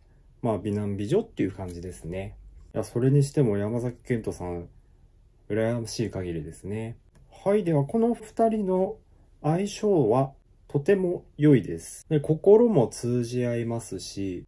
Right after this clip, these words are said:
で、一緒に過ごしていても悩みを打ち明けたりができるぐらい仲良くなれる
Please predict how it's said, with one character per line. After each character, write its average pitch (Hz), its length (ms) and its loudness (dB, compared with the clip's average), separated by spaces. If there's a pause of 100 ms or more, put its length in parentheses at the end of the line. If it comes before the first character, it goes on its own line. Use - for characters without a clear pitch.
で、 151 100 4
一 143 140 6
緒 180 220 -4
に 196 160 2
過 - 160 -2
ご 196 180 4
し - 140 -10
て - 160 -6
い 113 200 -6
て 113 180 -4
も 101 360 -2 (280)
悩 151 300 0
み 175 200 0
を 107 140 4
打 98 80 -6
ち - 220 -6
明 127 140 0
け 117 140 -6
た 90 160 -14
り 82 160 -16 (120)
が 120 240 0
で 120 120 -4
き 180 160 -2
る 160 160 2
ぐ 135 160 2
ら 131 180 0
い 143 280 -2 (280)
仲 139 260 2
良 104 120 0
く 95 120 -8
な 92 160 -4
れ 151 100 6
る 131 120 2